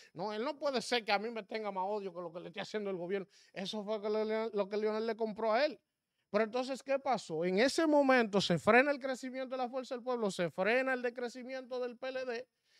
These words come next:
pero entonces ellos no contaban porque, ay, el P R M está sentado.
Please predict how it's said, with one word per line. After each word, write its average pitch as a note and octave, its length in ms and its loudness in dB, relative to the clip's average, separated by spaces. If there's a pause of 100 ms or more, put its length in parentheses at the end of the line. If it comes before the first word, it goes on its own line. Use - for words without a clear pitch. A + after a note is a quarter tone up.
(160)
pero G#3+ 220 -2
entonces A3+ 560 -2
ellos A3+ 300 -4
no A#3 160 -10
contaban B3 420 -6
porque, A#3 340 -10
ay, C#4+ 180 -4
el C4 120 -2
P B3+ 80 0
R A#3+ 160 2
M C#4+ 140 -2
está C4+ 160 -2
sentado. B3 440 -4